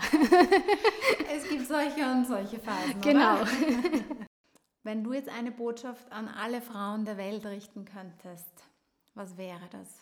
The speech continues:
Speaker 1: Vor allem seid authentisch in dem,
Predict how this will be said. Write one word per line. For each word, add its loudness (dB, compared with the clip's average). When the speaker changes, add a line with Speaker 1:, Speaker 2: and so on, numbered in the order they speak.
Speaker 1:
Vor -6
allem 0
seid -4
authentisch -2
in -2
dem, 0